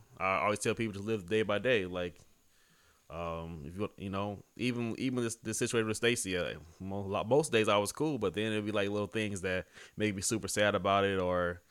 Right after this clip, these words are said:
you know, talking to my friend, other friend Kevin, who knew him too. He actually knew him through me, and, um, he was sad up-, I,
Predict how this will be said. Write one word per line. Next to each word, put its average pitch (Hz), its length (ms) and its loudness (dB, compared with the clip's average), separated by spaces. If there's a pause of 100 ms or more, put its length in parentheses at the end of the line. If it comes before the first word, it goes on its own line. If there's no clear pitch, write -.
(360)
you - 60 -4
know, 123 60 0
talking 127 280 4
to 110 240 0
my 110 160 0
friend, 107 240 -2
other 110 180 4
friend 95 240 -6
Kevin, 95 300 -2
who 98 140 -4
knew 98 180 -6
him 85 100 -10
too. 101 340 -6 (140)
He 123 140 2
actually 113 180 0
knew 107 120 -4
him 95 60 -6
through 101 120 -6
me, 117 300 -2 (680)
and, 90 380 -4
um, 90 480 -4
he 123 100 -6
was 139 140 0
sad 104 160 2
up-, 98 220 -6
I, 104 180 4